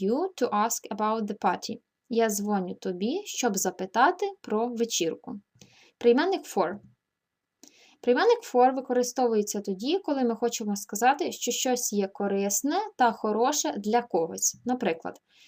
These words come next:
These exercises are good for you.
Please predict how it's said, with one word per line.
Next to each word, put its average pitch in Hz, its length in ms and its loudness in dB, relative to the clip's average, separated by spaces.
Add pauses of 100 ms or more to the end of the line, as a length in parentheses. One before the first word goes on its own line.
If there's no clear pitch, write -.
(140)
These 254 340 2
exercises 254 1080 0
are 202 180 -2
good 240 440 -2
for 226 240 4
you. - 120 -4